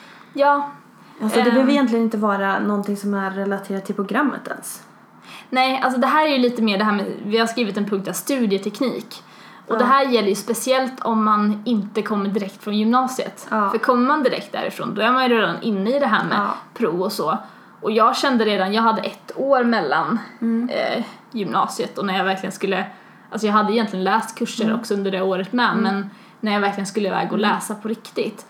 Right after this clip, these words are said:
Speaker 1: Och jag kände att det var faktiskt, det var tufft i början att liksom
Speaker 2: Mm.
Speaker 1: komma in
Speaker 2: Komma
Speaker 1: i
Speaker 2: in i tänket och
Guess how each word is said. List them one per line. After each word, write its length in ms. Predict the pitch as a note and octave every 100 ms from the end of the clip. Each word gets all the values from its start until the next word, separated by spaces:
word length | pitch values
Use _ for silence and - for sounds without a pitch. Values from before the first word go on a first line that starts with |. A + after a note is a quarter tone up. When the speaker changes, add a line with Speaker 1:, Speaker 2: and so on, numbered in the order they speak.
| - -
Speaker 1:
Och 80 | -
jag 120 | G#3+
kände 260 | G#3+ C4+ F#3
att 80 | F3+
det 60 |
var 140 | E3+ E3+
faktiskt, 380 | F3+ - - -
det 60 |
var 240 | A3 A3+ A3+ -
tufft 320 | C#4 D#4 -
i 40 | C4
början 300 | A#3+ - E3
att 40 |
liksom 180 | F3+ A3+
Speaker 2:
Mm. 120 | A3+
Speaker 1:
komma 260 | A3+ G#3 -
in 340 | C#4 D4 C4
Speaker 2:
Komma 200 | A3+ G#3
Speaker 1:
i 80 | G#3
Speaker 2:
in 220 | G#3+ G#3
i 160 | G#3 G#3 - - - -
tänket 640 | B3+ A3 G3+ G3+ G3 -
och 260 | G3 G3